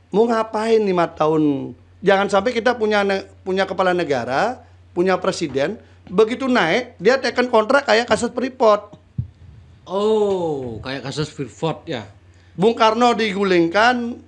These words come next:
Speaker 1: dengan kudeta merangkak, Soeharto
Speaker 2: Soeharto
Speaker 1: naik,
Speaker 2: kemudian
Speaker 1: tekan
Speaker 2: tekan
Speaker 1: kontraknya
Speaker 2: kontrak.
Speaker 1: langsung Freeport.
Speaker 2: <clears throat> Mana antara tiga ini yang, eh, potensi akan begitu? Atau antara tiga ini yang tidak akan gitu, gitu, Pak?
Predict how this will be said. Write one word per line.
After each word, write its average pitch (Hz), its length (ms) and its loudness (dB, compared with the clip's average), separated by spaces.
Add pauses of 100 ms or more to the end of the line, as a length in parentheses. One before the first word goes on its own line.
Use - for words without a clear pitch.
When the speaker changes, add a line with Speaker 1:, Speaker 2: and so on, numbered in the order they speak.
Speaker 1:
dengan 170 280 -2
kudeta 180 380 0
merangkak, 180 720 2
Soeharto 180 500 2
Speaker 2:
Soeharto 175 80 0
Speaker 1:
naik, 160 200 2
Speaker 2:
kemudian 214 240 4 (240)
Speaker 1:
tekan 214 260 2
Speaker 2:
tekan 214 180 2
Speaker 1:
kontraknya 202 340 4
Speaker 2:
kontrak. 254 140 4
Speaker 1:
langsung 233 240 2
Freeport. 240 460 4 (240)
Speaker 2:
<clears throat> - 220 -20
Mana 214 160 4 (220)
antara 190 320 0
tiga 170 320 0
ini 165 200 0
yang, 156 180 0 (480)
eh, 117 1120 -4 (840)
potensi 135 520 -4
akan 135 240 -2
begitu? 110 300 -8
Atau 135 680 -2 (180)
antara 135 240 -8
tiga 135 300 -4
ini 156 200 0
yang 156 180 -2
tidak 185 380 -4
akan 147 500 -10 (600)
gitu, 143 340 -8
gitu, 98 240 -16
Pak? - 160 -20